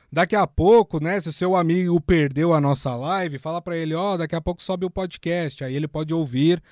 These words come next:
é, pelos aplicativos de streaming da preferência dele e da sua também, por que não? Ouça de novo o nosso programa. E na segunda-feira, uma da tarde, nas mídias sociais do Estadão, a nossa live,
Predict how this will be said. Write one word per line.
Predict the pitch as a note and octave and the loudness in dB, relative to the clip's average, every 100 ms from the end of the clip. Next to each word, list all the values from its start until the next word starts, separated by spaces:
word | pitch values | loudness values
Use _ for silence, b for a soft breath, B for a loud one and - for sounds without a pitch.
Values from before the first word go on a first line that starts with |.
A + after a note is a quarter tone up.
| B B B | B B B
é, | C#3+ C#3 C#3 | -6 -4 -4
pelos | D3 D3 D3 | -4 -4 -2
aplicativos | C#3+ D3+ D3 C3+ C#3+ D3 | -2 -4 -4 -4 -4 -4
de | C#3 | -4
streaming | C#3 - C#3 D3 D3+ | -8 -4 0 0 0
da | D3 D3+ - _ _ - | 0 -2 -6 _ _ -8
preferência | D#3 D3+ C3+ C#3 F3+ E3+ | -4 -4 -4 -4 -4 -4
dele | C3+ D3 G3 A3 - | -2 -2 -2 -4 -6
e | |
da | D#4+ F4+ | -2 -2
sua | - E3 E3+ | -2 0 0
também, | - C3 C#3+ | 0 -4 -4
por | C3+ | -6
que | B2 C3+ | -8 -8
não? | B2 D3 C#3 | -6 -6 -4
Ouça | C#3+ E3 - D3 | -2 -2 -4 -6
de | C3 | -6
novo | B2+ C3+ C3+ C3 b b b | -6 -6 -8 -14 b b b
o | C#3 C#3 | -4 -2
nosso | C3+ C3+ - C#3 | 0 -2 -2 -6
programa. | - D#3+ E3 C#3+ C#3+ C3 B2 A#2 B B B B | 0 4 4 4 2 4 0 -4 B B B B
E | B3 C#4 | 0 2
na | G3+ F#3 | 2 0
segunda-feira, | G3 E3 F3 F3 - E3+ | -2 -4 -4 -4 -4 -6
uma | E3+ E3 | -4 -4
da | F#3+ | -4
tarde, | - E3 E3+ F3 | -2 0 0 -2
nas | F#3+ F#3 D3 | -4 -4 -4
mídias | D3+ D#3 D#3+ - | -4 -4 -6 -6
sociais | D#3 - C#3 C#3+ | -8 -6 -4 -4
do | C#3+ | -6
Estadão, | D3 F3+ D3 D3+ | -6 -6 -4 -4
a | E3 | -4
nossa | E3 - G3 | -6 -6 -4
live, | E3 D3 C#3+ | -2 -4 -4